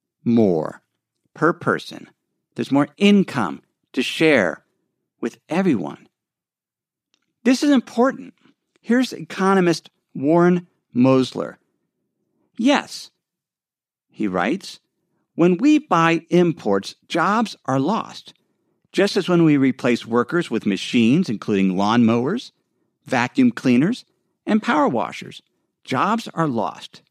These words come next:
And yet, somehow, we've survived all that. We went from needing ninety-nine percent of the people working to grow our food to less than one percent.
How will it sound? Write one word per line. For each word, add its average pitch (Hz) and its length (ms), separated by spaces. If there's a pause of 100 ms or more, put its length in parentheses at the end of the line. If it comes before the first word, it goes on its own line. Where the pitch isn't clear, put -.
(1400)
And 247 180
yet, 240 220 (420)
somehow, 196 720 (640)
we've 214 200
survived 226 640
all 98 160
that. 60 280 (880)
We 185 160
went 269 260
from 214 220
needing 185 460
ninety-nine 214 720
percent 139 340
of 110 40
the 117 80
people 117 400
working 131 380
to 123 100
grow 120 220
our 107 140
food 262 380
to 190 100
less 254 260
than 190 220
one 220 180
percent. - 600